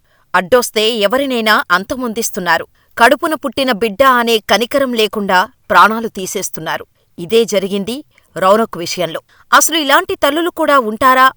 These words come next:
అనేలా చేసింది ఈ ఘటన. పోలీసులు సైతం షాకయ్యి,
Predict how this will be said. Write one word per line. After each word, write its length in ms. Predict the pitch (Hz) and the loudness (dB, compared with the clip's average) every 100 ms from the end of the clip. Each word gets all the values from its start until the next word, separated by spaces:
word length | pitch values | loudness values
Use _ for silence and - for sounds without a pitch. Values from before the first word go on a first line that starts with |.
| - | 0
అనేలా 340 | 208 226 214 | 0 0 0
చేసింది 520 | 208 214 214 269 277 | -2 -4 -4 -4 -4
ఈ 120 | 349 202 | -6 -6
ఘటన. 400 | - 175 185 - _ _ _ - | -10 -10 -8 -10 _ _ _ 2
పోలీసులు 400 | 320 381 - 320 | 2 2 -2 -2
సైతం 380 | - 254 247 247 | 0 0 0 -4
షాకయ్యి, 640 | - 220 - 240 220 | 0 0 0 -6 -6